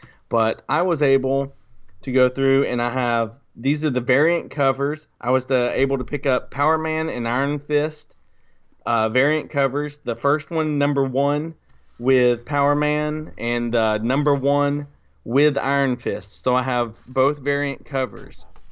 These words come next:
And this is the, uh, action figure cover. I don't know if you've seen it where, you know, it, it's as if they're in an action figure box. And those were, uh, a dollar each.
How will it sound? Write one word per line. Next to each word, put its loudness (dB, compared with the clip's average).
And -4
this -4
is -10
the, 0
uh, -4
action 0
figure -2
cover. 0
I 2
don't 0
know 0
if -4
you've -10
seen -2
it -4
where, 2
you 2
know, 2
it, 2
it's -2
as 0
if 2
they're 2
in 2
an -2
action -4
figure -4
box. -2
And -6
those 2
were, 2
uh, 2
a 0
dollar 4
each. -4